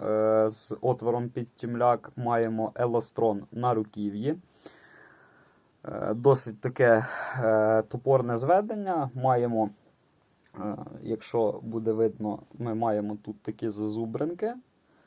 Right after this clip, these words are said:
Зараз спробую то все показати. Ніж був в плачевному стані, ним скір-, скоріше за все, е, відкривали консерви.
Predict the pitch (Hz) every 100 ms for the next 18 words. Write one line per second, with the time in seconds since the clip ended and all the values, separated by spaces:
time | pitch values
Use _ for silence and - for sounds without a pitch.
0 | _ _ _ _ _ _ _ _ _ _
1 | 139 - - - - - 120 - - -
2 | 98 - - - 101 - 117 120 107 -
3 | - - _ _ _ _ _ _ _ _
4 | _ - - - - - - _ 127 143
5 | 135 127 120 - 135 139 147 135 123 127
6 | - 151 - 156 135 123 120 - 139 -
7 | 139 131 127 123 113 110 - 123 113 101
8 | 110 113 113 110 - 117 117 110 107 101
9 | 107 - 151 185 185 131